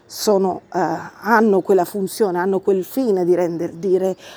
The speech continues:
di tenerci attaccati, quindi non è nessun senso di colpa, eh, sono stati progettati apposta da persone molto più preparate di me. Ma quello che intendo dire è,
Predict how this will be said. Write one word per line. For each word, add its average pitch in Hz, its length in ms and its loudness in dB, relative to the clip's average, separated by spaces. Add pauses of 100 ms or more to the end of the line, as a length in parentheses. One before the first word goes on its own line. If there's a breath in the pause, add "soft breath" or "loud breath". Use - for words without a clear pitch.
(120 loud breath)
di 202 160 -2
tenerci 202 480 2
attaccati, 170 520 -4
quindi 160 300 0
non 160 260 -4
è 160 80 -2
nessun 160 380 -4
senso 170 320 -2
di 170 80 2
colpa, 156 440 -2
eh, 147 40 -6
sono 170 200 -2
stati 170 260 -4
progettati 185 560 0
apposta 180 500 -2
da 170 140 -4
persone 165 420 -8 (380 loud breath)
molto 226 340 2
più 180 140 -2
preparate 165 480 0
di 175 80 -4
me. 156 220 -6
Ma 214 280 0 (1120)
quello 214 240 4
che 185 120 -2
intendo 185 340 0
dire 277 380 0
è, 196 280 -4